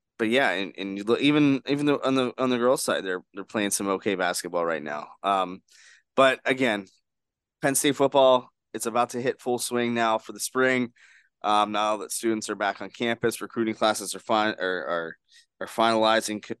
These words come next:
Uh, signing day is Wednesday. Um, for those that didn't already commit and, and have their early signing period,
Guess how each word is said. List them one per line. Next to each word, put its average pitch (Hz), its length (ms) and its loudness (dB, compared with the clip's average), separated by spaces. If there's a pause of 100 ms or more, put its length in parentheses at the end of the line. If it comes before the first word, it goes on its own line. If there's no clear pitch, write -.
(100)
Uh, 87 120 -2
signing 131 520 2
day 120 280 2
is - 280 -4 (140)
Wednesday. 123 680 0 (460)
Um, 92 340 -2
for - 100 -14
those 107 300 -2
that 104 100 -6
didn't 107 480 -2
already 95 680 -2 (320)
commit 107 360 -4 (120)
and, 85 320 -8
and 92 160 -8
have 101 200 -2
their 92 160 -6
early 101 300 -2
signing 113 380 0
period, 117 400 -2